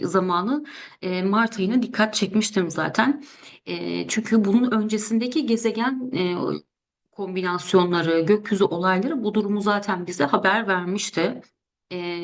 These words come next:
yani bu bugün olan bir şey değil. Aylar öncesindeki göstergelerden de aslında bugünler,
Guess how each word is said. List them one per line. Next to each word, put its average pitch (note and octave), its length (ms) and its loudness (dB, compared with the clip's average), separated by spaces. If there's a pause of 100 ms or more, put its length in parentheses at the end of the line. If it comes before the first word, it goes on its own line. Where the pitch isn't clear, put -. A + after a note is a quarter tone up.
yani F#3+ 300 4
bu G3+ 140 2
bugün A3 220 4
olan G3 380 2
bir F#3+ 40 -4
şey F#3+ 340 -2
değil. G#3+ 300 2
Aylar G#3+ 340 2
öncesindeki F3 600 -6
göstergelerden E3 1000 4
de C4 140 0
aslında G3 420 0
bugünler, F#3+ 540 2